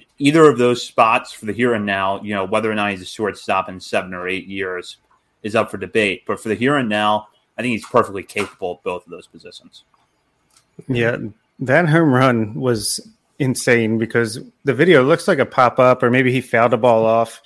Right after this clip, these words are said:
Speaker 2: just fighting it off. And that might have cleared the new wall in,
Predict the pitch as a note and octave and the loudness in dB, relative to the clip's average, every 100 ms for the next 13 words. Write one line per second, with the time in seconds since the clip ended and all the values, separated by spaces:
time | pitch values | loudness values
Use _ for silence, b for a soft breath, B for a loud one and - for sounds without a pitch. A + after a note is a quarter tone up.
0 | b b - - A#2+ B2+ B2 A2+ A#2 A2+ | b b -10 -4 -4 -2 -2 2 0 0
1 | - A2+ A2 b b b _ C#3 G3 G3 | -6 -8 -8 b b b _ -2 0 0
2 | D3+ - C#3+ C#3+ C#3+ B2+ - D3 B2 B2 | 0 0 0 2 2 0 -6 -6 -4 -2
3 | C3+ C#3+ C#3 G#2+ B2+ C3+ A#2+ A#2+ | 0 0 -2 -2 0 0 -2 -6